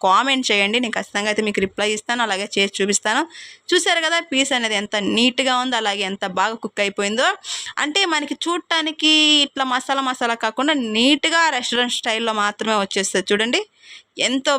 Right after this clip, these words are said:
బాగా కుక్ అయింది కదా, అంత బాగా, అంత నీట్‌గా కూడా ఉంటది. ఆయిల్ కూడా ఎక్కువ తీసుకోదు ఫిష్ అనేది మనం ఏం చేసిన విధానంలో తీసుకుంటే. చూడండి, ఇంకా మా పి-, చెప్పవసరం లేదు, ఇంకా మా పిల్లలు వచ్చేసారు చూడండి, వాళ్ళైతే ఎంత బాగా తినేస్తారో. అసలు ఎంత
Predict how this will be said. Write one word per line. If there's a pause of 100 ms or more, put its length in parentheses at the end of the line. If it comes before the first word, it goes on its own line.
(120)
బాగా
కుక్
అయింది
కదా,
అంత
బాగా,
అంత
నీట్‌గా
కూడా
ఉంటది.
ఆయిల్
కూడా
ఎక్కువ
తీసుకోదు
ఫిష్
అనేది
మనం
ఏం
చేసిన
విధానంలో
తీసుకుంటే. (1200)
చూడండి,
ఇంకా
మా
పి-,
చెప్పవసరం
లేదు,
ఇంకా
మా
పిల్లలు
వచ్చేసారు
చూడండి,
వాళ్ళైతే
ఎంత
బాగా
తినేస్తారో. (480)
అసలు (100)
ఎంత